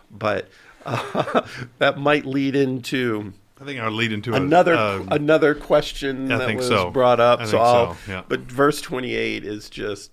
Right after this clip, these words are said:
Speaker 1: so good. I believe everyone ought to have it underlined in their Bible. But, uh, but we, we wanna stay true with, with the question that was asked about, um, being born of water. Any, any, anything else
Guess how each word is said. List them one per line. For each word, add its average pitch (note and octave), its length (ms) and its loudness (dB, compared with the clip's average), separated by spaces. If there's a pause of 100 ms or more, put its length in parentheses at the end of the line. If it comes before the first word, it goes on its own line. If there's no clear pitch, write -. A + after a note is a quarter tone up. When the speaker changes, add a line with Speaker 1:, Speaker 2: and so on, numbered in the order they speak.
(1200)
Speaker 1:
so A#2+ 400 -6
good. G2+ 280 -2
I G2 100 0
believe G#2 300 -4
everyone F#2+ 440 -4
ought F#2 120 -4
to G2 80 -4
have F#2+ 200 -6
it F#2+ 100 -6
underlined G2 460 -8
in F#2+ 80 -8
their F#2+ 140 -10
Bible. F#2+ 440 -8 (420)
But, - 380 -4
uh, F#2+ 400 -4 (460)
but G2+ 260 -2
we, A#2+ 200 -6
we A2+ 200 -8
wanna G#2+ 260 -4
stay A2 340 -8
true G2+ 380 -8
with, G2 380 -10 (960)
with A2 120 -8
the - 60 -10
question B2 340 -6
that G#2+ 100 -4
was G2 140 -8
asked F#2+ 300 -8
about, F#2 440 -8 (540)
um, - 540 -10 (320)
being G2 240 -6
born F#2 280 -6
of F#2 120 -10
water. F2+ 420 -8
Any, F3 200 -4 (220)
any, D#3+ 320 -2 (1040)
anything D#3 420 -2
else C3 560 -2